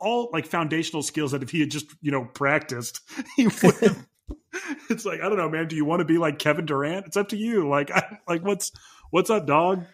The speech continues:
Speaker 1: So funny. Um, so, uh, yeah, now he's, uh,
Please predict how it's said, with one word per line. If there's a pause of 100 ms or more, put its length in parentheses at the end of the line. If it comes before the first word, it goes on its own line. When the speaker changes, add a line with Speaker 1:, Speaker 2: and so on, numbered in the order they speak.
(140)
Speaker 1:
So
funny. (480)
Um, (600)
so,
uh,
yeah,
now
he's,
uh,